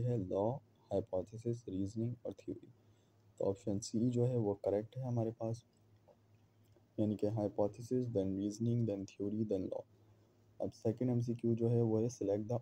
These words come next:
odd one। ऑप्शन ए है थ्योरी, ऑप्शन बी है लॉ, ऑप्शन सी है हाइपोथेसिस, ऑप्शन डी है रेशियो। तो इसका करेक्ट आंसर है हमारे पास ऑप्शन डी,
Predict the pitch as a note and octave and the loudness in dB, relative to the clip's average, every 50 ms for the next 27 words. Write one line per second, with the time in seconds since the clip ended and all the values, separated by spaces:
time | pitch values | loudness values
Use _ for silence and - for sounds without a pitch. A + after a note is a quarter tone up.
0 | G#2 G2+ F#2+ F#2+ F#2 F2+ - - - - - - _ _ - - - - - _ | 0 0 0 -2 -2 -6 -8 -10 -14 -18 -20 -20 _ _ -20 -20 -20 -20 -20 _
1 | _ _ _ _ - - - G2 G2+ G2 - - G2 F#2+ - - - G#2+ A2+ A2+ | _ _ _ _ -12 -4 -2 -2 -2 -2 -4 -6 -6 -6 -6 -4 -2 0 2 2
2 | A#2 B2 B2 A#2+ A2+ A#2+ - - A#2 A2+ A#2+ B2 B2 A#2+ - G#2+ G2+ - - - | 2 2 0 0 0 0 0 2 4 4 4 4 4 2 0 0 -2 -4 -4 -6
3 | G#2 G2 G2 G2 G2+ G2+ G#2+ A2+ G#2 G2+ G2 G2 G#2 A2 A#2 - - G#2 G2 - | -6 -4 -2 -2 -2 -2 -2 -2 -2 0 0 2 2 2 0 0 -2 -4 -6 -6
4 | - - G2+ G2 - - - - G#2+ A2 A2+ G#2+ G#2+ A2+ A2+ G#2+ F#2+ - - G2 | -8 -10 -8 -8 -10 -10 -8 -4 -2 -2 0 0 -2 -2 -2 -4 -4 -4 -4 -4
5 | G2 G2 - A2+ A#2 - B2 A#2+ - - - G2 G2 - - - G2+ G2+ F#2+ F#2+ | -4 -6 -8 -12 -10 -8 -8 -8 -6 -6 -4 -4 -4 -4 -6 -8 -6 -6 -6 -6
6 | G2 G#2+ A2+ A2+ A2 G2 F2 F#2+ - - - - - - - - - - _ _ | -6 -2 -2 0 0 0 -2 -4 -6 -10 -14 -14 -16 -18 -20 -20 -20 -20 _ _
7 | _ - - - G#2+ A#2 - A2+ A2 A2 - B2 A#2+ A#2+ A#2 - A#2+ A#2 A#2 A2+ | _ -10 -6 -4 -4 0 2 2 2 2 4 4 4 4 4 2 0 0 2 2
8 | - A#2 A2+ A#2 A#2 A#2 A2 G#2+ G2+ G2+ G2+ - G#2 G#2 - - - F#2+ - - | 4 4 4 4 4 2 2 0 0 -2 -2 -4 -6 -6 -6 -8 -8 -8 -8 -8
9 | - - - - - - A#2 A#2+ | -12 -16 -16 -14 -4 0 0 0